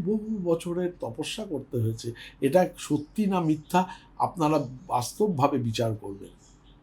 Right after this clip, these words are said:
এবং আমার চ্যানেলে সবসময় থাকবেন, সবসময় আমাকে সহযোগিতা করবেন। মনে রাখবেন, সব থেকে পুরনো চ্যানেল আমার, আজকে চোদ্দ বছর অতিক্রান্ত প্রায়।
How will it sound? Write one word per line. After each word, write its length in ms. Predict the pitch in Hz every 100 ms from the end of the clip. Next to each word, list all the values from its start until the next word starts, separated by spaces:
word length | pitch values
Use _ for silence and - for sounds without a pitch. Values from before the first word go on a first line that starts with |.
| - - - - - - - - 147
এবং 360 | 147 196 233 - - -
আমার 240 | 123 139 156
চ্যানেলে 400 | - 143 147 156
সবসময় 520 | - 123 - 156 151
থাকবেন, 520 | - 123 127 156 180 175 - - - -
সবসময় 460 | 131 117 180 175
আমাকে 240 | 147 123 147
সহযোগিতা 600 | - 123 123 127 127 131
করবেন। 380 | 117 127 123 123
মনে 300 | 127 135 160
রাখবেন, 380 | 170 156 135 117 - -
সব 300 | - - 208 214 -
থেকে 180 | 233
পুরনো 440 | 214 151 139 139 135
চ্যানেল 340 | 131 127 123
আমার, 300 | 113 113 110 - - - - - - - - - -
আজকে 400 | 123 123 160 156 -
চোদ্দ 400 | - 139 127 139
বছর 340 | 139 131 143 131
অতিক্রান্ত 680 | 113 113 - 117 110 110 110
প্রায়। 220 | 101 95